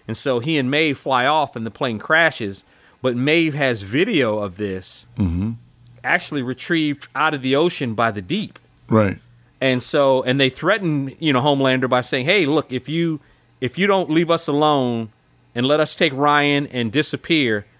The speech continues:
Speaker 1: we're going to release this video." And Homelander has a huge ego, and he loves the adoration of the people.
Speaker 2: Right.
Speaker 1: And then in this, in this season, within these first three episodes, we find out that Homelander says, "Look,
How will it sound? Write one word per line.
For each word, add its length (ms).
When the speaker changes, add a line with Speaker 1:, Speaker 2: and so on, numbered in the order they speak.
Speaker 1:
we're 120
going 240
to 500
release 320
this 140
video." 640
And 180
Homelander 520
has 220
a 40
huge 300
ego, 440
and 100
he 140
loves 600
the 160
adoration 580
of 120
the 80
people. 680
Speaker 2:
Right. 260
Speaker 1:
And 200
then 160
in 100
this, 260
in 260
this 180
season, 720
within 320
these 160
first 240
three 140
episodes, 440
we 120
find 260
out 120
that 100
Homelander 400
says, 200
"Look, 240